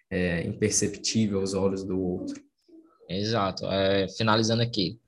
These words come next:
Speaker 2: Em nosso próximo encontro, veremos se podemos acompanhar os escritores em nossa con-,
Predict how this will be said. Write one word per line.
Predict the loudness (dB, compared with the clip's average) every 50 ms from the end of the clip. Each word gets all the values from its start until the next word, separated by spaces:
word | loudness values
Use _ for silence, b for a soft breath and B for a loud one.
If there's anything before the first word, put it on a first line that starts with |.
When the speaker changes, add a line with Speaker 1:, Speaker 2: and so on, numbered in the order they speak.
| _ _ _ _ _ _ _
Speaker 2:
Em | 0 2
nosso | 4 4 4 4
próximo | 6 6 8 8 6 4 2 0
encontro, | 0 0 2 2 2 2 2 0 -4 -6 -6 -6 b b b b b b b b
veremos | 6 6 6 6 6 4 2 2 2
se | 2 2
podemos | 2 2 2 4 4 2 2 2 2 2
acompanhar | 2 0 0 -4 -6 -6 -4 -2 -2 -2
os | 0 0
escritores | 0 -2 -2 -4 -8 -4 0 0 2 2 2
em | 2
nossa | 2 2 2 0 0 -4
con-, | -6 -10 -10 -10